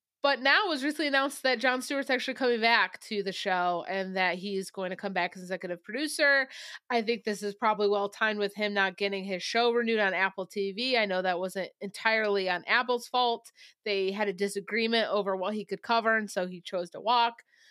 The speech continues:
Applaud him for that. Um, not surprising, Apple has co-, conflicts, uh, in what they want expressed, but, um,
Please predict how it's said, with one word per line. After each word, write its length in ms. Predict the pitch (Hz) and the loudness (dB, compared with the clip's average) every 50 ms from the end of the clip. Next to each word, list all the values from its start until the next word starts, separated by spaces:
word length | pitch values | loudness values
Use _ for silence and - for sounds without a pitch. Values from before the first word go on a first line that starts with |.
| _ - | _ -16
Applaud 360 | 190 196 - 214 202 208 214 | -14 -6 0 2 2 2 2
him 160 | 214 202 196 196 | 2 -2 -4 -4
for 120 | - 190 | -2 2
that. 340 | 196 233 262 254 254 254 - _ _ - | 4 4 6 4 4 2 -2 _ _ -10
Um, 260 | 170 180 180 185 190 185 | -6 -6 -6 -6 -6 -8
not 140 | 175 - - | -10 -10 -12
surprising, 480 | - - 214 208 214 214 220 220 208 | -8 -2 0 0 2 2 0 -2 -2
Apple 400 | 208 208 208 220 220 220 214 208 208 | -2 -2 -2 -2 -2 -2 -2 -2 -4
has 240 | 214 196 196 - - - | -6 -6 -6 -8 -14 -12
co-, 140 | - 226 - _ - | -12 -12 -12 _ -4
conflicts, 640 | - 220 226 - 262 247 247 - - - - - _ - - - - - - - | -2 -2 -2 0 -2 -4 -4 -4 -8 -14 -14 -16 _ -20 -20 -20 -20 -20 -12 -8
uh, 100 | 240 247 233 254 | -6 -4 -4 -4
in 140 | 220 214 220 | -4 -4 -6
what 140 | 226 220 - | -6 -4 -4
they 80 | 220 | -4
want 240 | 220 226 220 220 - - 220 | -2 0 -2 -2 -2 -6 -12
expressed, 500 | 214 - - - 233 233 233 226 - _ | -14 -8 -2 0 2 2 2 0 -4 _
but, 280 | - 196 190 185 180 - _ _ _ _ _ _ _ _ _ _ - - | -2 0 0 0 0 -4 _ _ _ _ _ _ _ _ _ _ -6 -2
um, 240 | 240 240 240 240 | 0 0 0 0